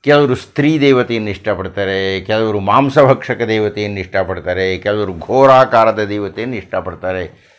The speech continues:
ಕೆಲವರು ಸೌಮ್ಯ ಸ್ವರೂಪ ಇಷ್ಟಪಡ್ತಾರೆ, ಕೆಲವರು ಬರೀ ಬಾಳೆಹಣ್ಣು ತಿನ್ನೋ ದೇವರನ್ನು ಇಷ್ಟಪಡ್ತಾರೆ.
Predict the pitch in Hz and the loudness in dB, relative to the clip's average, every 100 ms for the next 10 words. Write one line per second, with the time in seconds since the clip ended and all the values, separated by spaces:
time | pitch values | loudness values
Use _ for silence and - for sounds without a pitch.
0 | _ - 107 104 90 113 120 131 127 113 | _ -6 -4 -4 -4 -2 -2 -2 -6 -6
1 | 104 101 95 107 101 90 92 87 - 95 | -8 -8 -6 -4 -4 -6 -12 -12 -10 -10
2 | 98 95 98 110 104 110 123 113 117 117 | -8 -8 -6 -6 -2 0 2 4 4 2
3 | 113 107 98 92 90 98 123 92 98 90 | -4 -8 -8 -10 -10 -10 -12 -12 -10 -12
4 | - 80 90 90 - | -12 -12 -10 -12 -16